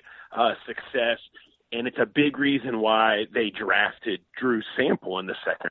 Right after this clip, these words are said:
round, because he came out as the best run blocking tight end in this draft, and also a guy that they think can play pretty well actually in the passing game. And I am not, I wanna make sure before I even say this statement that I'm not saying that Drew Sample is going to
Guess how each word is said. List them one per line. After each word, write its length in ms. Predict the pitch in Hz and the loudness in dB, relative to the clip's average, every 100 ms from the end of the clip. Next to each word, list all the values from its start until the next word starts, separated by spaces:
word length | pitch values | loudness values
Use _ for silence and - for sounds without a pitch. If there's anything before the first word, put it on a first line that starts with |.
| - | -6
round, 300 | - - 87 | -4 -4 -4
because 300 | 104 - 104 - | -4 2 0 0
he 140 | 113 - | -4 -2
came 160 | 110 101 | 0 4
out 220 | 123 131 | 4 4
as 260 | - 98 98 - _ _ _ _ _ - | 4 2 0 -6 _ _ _ _ _ -12
the 80 | - | 0
best 260 | 117 147 - | 4 4 2
run 240 | 135 135 131 | 4 4 4
blocking 600 | 123 120 - 117 110 107 _ - - | 4 2 0 -8 -10 -16 _ -10 -4
tight 180 | 113 | -2
end 320 | 117 110 113 117 - | -4 -6 -10 -14 -12
in 140 | 104 101 | -10 -6
this 160 | 87 - | -6 -2
draft, 440 | 110 123 147 147 - - - | 2 4 4 2 -6 -20 -12
and 120 | 110 | -2
also 340 | 113 127 - 131 | 0 2 2 2
a 60 | |
guy 280 | 120 110 113 | 2 2 2
that 140 | 107 98 | 0 -2
they 160 | 110 - | -6 -4
think 200 | 113 104 | -6 -6
can 240 | - 123 | -6 -6
play 300 | 110 - 131 | -4 6 6
pretty 300 | 131 - 131 | 8 4 2
well 320 | 101 113 135 104 | 4 4 4 4
actually 400 | 95 - 113 98 | 0 -2 -6 -6
in 60 | |
the 80 | 95 | -8
passing 440 | - 147 156 117 | -4 -2 -2 -6
game. 160 | 107 90 - - - | -14 -14 -18 -20 -10
And 100 | 139 | 0
I 140 | 151 185 | 2 2
am 120 | 143 | 2
not, 280 | 143 123 113 | 0 0 0
I 40 | 143 | -2
wanna 180 | 147 | -2
make 160 | 143 135 - | -2 -4 -6
sure 100 | 127 | -8
before 200 | - 135 | -4 0
I 120 | 117 | 0
even 140 | 110 98 - | -4 -8 -10
say 100 | 110 | -8
this 140 | 104 - | -8 -8
statement 380 | 117 95 90 - | -6 -6 -8 0
that 80 | 117 | 4
I'm 220 | 127 120 | 4 4
not 240 | 120 117 - - - | 2 2 -2 -10 -4
saying 300 | 117 95 90 _ - - | -4 -4 -8 _ -20 -16
that 140 | - 101 | -14 -8
Drew 240 | 120 123 120 | -4 -4 -2
Sample 320 | 127 120 110 | 0 0 0
is 120 | 98 - | -6 4
going 300 | 139 120 113 | 6 6 2
to 140 | 113 | -6